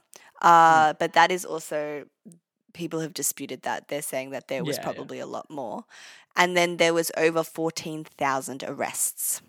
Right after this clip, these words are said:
Speaker 1: um, made
Speaker 2: There you go,
Speaker 1: last
Speaker 2: yeah.
Speaker 1: year throughout all of the states. Uh, and again, I don't know if that means that all of these people are in prison or if their char-,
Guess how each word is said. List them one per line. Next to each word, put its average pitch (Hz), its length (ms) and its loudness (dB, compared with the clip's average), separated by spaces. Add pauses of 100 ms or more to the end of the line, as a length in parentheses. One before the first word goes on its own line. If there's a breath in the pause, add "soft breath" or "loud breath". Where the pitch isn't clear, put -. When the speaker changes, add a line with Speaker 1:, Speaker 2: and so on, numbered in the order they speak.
(680 loud breath)
Speaker 1:
um, 143 480 2
made 139 440 -6
Speaker 2:
There 143 100 -12
you 135 60 -8
go, 139 60 0
Speaker 1:
last 135 300 -4
Speaker 2:
yeah. 139 40 -4 (220)
Speaker 1:
year 156 80 -12 (220)
throughout 139 480 -2
all 143 180 -8
of 135 180 -14
the 110 260 -8
states. - 680 -6 (420)
Uh, 143 420 -2
and 151 560 4 (340)
again, 139 460 -6 (280 loud breath)
I 170 80 8
don't 170 200 8
know 156 320 6
if - 220 -6
that - 220 0
means 139 380 -10
that - 240 -4
all 147 160 -4
of 139 80 -12
these 135 160 -10
people 139 320 -14
are 101 80 -10
in 120 80 -14
prison 160 500 -8
or 147 120 -2
if 147 120 -8
their 131 260 -6
char-, - 320 -2